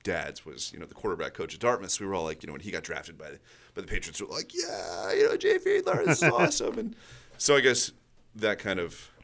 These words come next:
Speaker 1: um, led to a little bit of, you know, fanaticism for a minute, but, uh, the truth of the matter is I don't really care about sports ball that much.
Speaker 2: Uh,
Speaker 1: Um,
Speaker 2: I, and I
Speaker 1: yeah.
Speaker 2: grew up in Pittsburgh,
Speaker 1: <laughs>
Speaker 2: so I'm kind of
Speaker 1: So
Speaker 2: for, like, I don't have a choice but to be a sports fan.
Speaker 1: You gotta,
Speaker 2: And I'm
Speaker 1: yeah.
Speaker 2: also tired because
Speaker 1: The
Speaker 2: I was
Speaker 1: Steelers.
Speaker 2: up, yeah,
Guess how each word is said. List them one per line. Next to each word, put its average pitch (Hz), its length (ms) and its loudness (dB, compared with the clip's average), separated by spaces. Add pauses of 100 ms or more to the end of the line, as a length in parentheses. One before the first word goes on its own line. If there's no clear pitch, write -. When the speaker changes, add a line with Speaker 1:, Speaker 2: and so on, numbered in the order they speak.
(100)
Speaker 1:
um, 80 540 -8 (580)
led 92 140 -6
to 85 120 -8
a - 20 -8
little 78 200 -10
bit 78 140 -10
of, - 160 -12 (180)
you - 80 -12
know, - 120 -14
fanaticism - 580 -12
for 60 140 -14
a 62 40 -12
minute, 57 280 -14
but, - 180 -10 (600)
uh, 73 140 -8 (200)
the 90 80 -10
truth 82 260 -8
of 82 100 -12
the 78 60 -12
matter - 200 -12
is - 100 -14
I - 60 -16
don't - 140 -18
really - 100 -18
care - 180 -16
about - 180 -16
sports - 300 -20
ball - 240 -18
that - 180 -18
much. - 360 -14
Speaker 2:
Uh, 107 100 -10
Speaker 1:
Um, - 80 -8
Speaker 2:
I, 123 180 4
and 113 180 2 (300)
I 127 60 8
Speaker 1:
yeah. - 40 8
Speaker 2:
grew 135 220 10
up 117 80 8
in 107 120 0
Pittsburgh, 110 640 4
Speaker 1:
<laughs> - 40 -4
Speaker 2:
so 104 140 2
I'm 98 100 2
kind 113 240 8
of 113 120 2
Speaker 1:
So 110 80 2
Speaker 2:
for, 110 260 2
like, 101 220 2
I 110 120 8
don't 131 160 6
have 120 200 4
a 101 40 2
choice 107 460 -2
but 110 160 -4
to 110 80 -12
be 107 120 -4
a 110 40 -2
sports 113 320 -4
fan. 110 340 -4
Speaker 1:
You 92 60 -10
gotta, 73 340 -4 (140)
Speaker 2:
And 110 120 2
I'm 107 100 4
Speaker 1:
yeah. 110 60 8
Speaker 2:
also 110 280 6
tired 110 580 2
because 95 760 -4
Speaker 1:
The 92 80 -2
Speaker 2:
I 87 40 2
was 85 200 0
Speaker 1:
Steelers. 98 120 -4
Speaker 2:
up, 90 120 -8
yeah, 98 300 -2